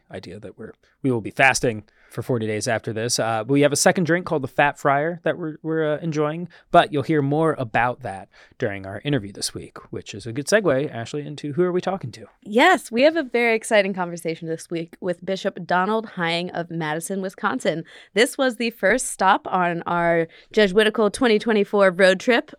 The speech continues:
Speaker 2: Um, we're trying to get it out there, and Madison was a very hospitable and not warm outside, but warm welcome for us there.
Speaker 1: That's, that's very, very true. We had a really fun conversation with Bishop Hying.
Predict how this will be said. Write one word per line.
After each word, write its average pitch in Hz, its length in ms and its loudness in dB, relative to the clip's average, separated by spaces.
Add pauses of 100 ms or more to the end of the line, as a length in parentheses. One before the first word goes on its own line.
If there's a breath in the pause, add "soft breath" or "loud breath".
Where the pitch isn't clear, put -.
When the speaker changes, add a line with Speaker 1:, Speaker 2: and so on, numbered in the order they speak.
(120)
Speaker 2:
Um, 180 240 4
we're 165 80 -4
trying 185 200 -6
to 185 60 -6
get 180 120 -4
it 180 40 2
out 185 220 2
there, 196 260 2 (320 loud breath)
and 170 400 2
Madison 180 560 0
was 180 140 -4
a 180 60 -4
very 170 520 0 (600)
hospitable 233 760 -2
and 165 340 -4
not 185 260 -4 (140)
warm 196 280 2
outside, 190 420 4
but 196 140 -2
warm 214 360 4
welcome 175 440 0
for - 200 -6
us 165 320 -4
there. 170 460 -6
Speaker 1:
That's, 135 220 2
that's 147 260 -2
very, 123 300 2
very 110 260 -2
true. 87 340 -8 (240)
We 147 80 2
had 196 60 6
a 180 40 4
really 185 180 4
fun 175 120 2
conversation 127 520 -2
with 117 100 -6
Bishop 127 260 -4
Hying. 123 380 -4